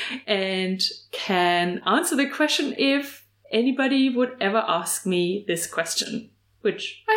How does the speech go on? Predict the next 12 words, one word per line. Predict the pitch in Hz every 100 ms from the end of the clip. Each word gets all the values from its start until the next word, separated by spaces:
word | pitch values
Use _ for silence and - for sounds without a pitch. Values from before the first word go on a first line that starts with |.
| 427
hope | 202 -
they | 165
will. | - - - - - - - - - - _ _ -
So | - - 311 320 320 - - _ _ _ 254
I |
think | 269 381 466 466
I | - 294 254 262
got | 240 226 226 -
in | 214 202 190
contact | 185 - 185 190 - 175 165 165 -
with | 180 165 165 165 160 - -
energy | 185 180 170 - 165 160 160